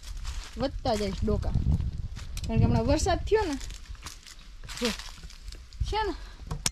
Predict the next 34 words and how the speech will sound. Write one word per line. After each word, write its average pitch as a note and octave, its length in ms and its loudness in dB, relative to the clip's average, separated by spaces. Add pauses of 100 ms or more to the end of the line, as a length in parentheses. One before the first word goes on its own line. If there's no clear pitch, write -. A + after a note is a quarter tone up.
(360)
જે F#4 100 8
કોઈને F#4 260 4
મુખવાસ F4+ 340 2
બનાવવો F#4 340 6
હોય E4 80 4
ને D4+ 100 2
એ D#4 40 2
લઈ E4 200 4
જાજો. F#3+ 300 2 (880)
આપણે C#4+ 240 2
ના D4 200 6
જ A#3+ 100 2
નથી C4+ 220 -2
પાડતા. F#3+ 420 -8 (880)
પાનનો C4 320 4
મુખવાસ A#3 260 -2
ઘણાયને C#4 360 2
થઈ C4+ 160 -2
જાહે. F#3 280 -4 (920)
અને A3 100 2
બધાયને D4 380 6
જોતા C#4+ 220 6
હોય A#3 120 6
તો A3 60 -2
બધાય D4+ 240 8
થોડા F4+ 240 6
થોડા C#4+ 260 4
લઈ A3+ 160 2
જાજો. A3+ 260 0 (2250)
અને A3+ 160 6
અહીંયા B3 220 8
છે B3+ 120 4
આપણી A#3 320 2
શેરડી. A3 400 8